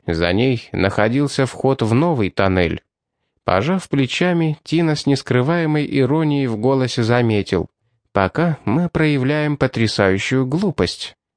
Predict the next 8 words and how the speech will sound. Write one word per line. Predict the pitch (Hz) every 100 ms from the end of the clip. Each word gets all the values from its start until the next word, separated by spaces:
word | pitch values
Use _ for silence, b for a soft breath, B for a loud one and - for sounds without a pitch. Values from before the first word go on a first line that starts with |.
| _
И | 76
меня | 92 104 127 151
это | 156 147
пугает. | 151 143 170 143 82 - - _ _ _ -
Надо | 101 131 139 143
делать | 131 135 143 139
соответствующие | - 131 123 131 131 131 131 - 127 123
выводы». | 120 156 120 90 87